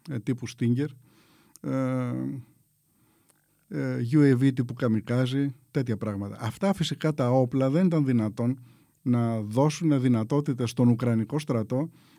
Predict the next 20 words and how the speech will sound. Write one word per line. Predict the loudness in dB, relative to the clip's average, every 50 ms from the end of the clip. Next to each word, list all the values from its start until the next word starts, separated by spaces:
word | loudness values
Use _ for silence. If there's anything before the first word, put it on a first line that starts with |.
| -20 _
να | -4 -2 -2 -2
κάνει | 0 0 0 2
επιθετικούς | 0 0 -2 0 0 0 0 0 -2 -2 -2 -2 0 0
ελιγμούς. | 0 0 0 2 2 2 2 0 -2 -4 -10 _ _ _ _ _ _ _ _ _ _ _ _
Φυσικά, | _ -8 -6 -6 -6 -4 -2 -2 -2 -2 -4 -10 -16 _ -18 -10 -10
ούτε | -8 -8 -6
κατά | -4 -4 -2 -2 -2
διάνοια | 0 2 4 4 6 6 4 4 4
να | 2 2
εισβάλλει | 2 0 0 0 2 2 2
στην | 0 0 0 0
ίδια | 2 2 2 2 2
τη | 2
Ρωσία. | 0 -2 -2 0 0 0 0 0 -4 -10 -18 -20 -12 _
Αλλά | -2 -2 -2 -2
ακόμα | -2 -4 -2 0 0 0
και | 0 0 0
μέσα | 0 0
στην | 0 2 2 2
Ουκρανία | 2 2 0 0 2 2 2 2 2 0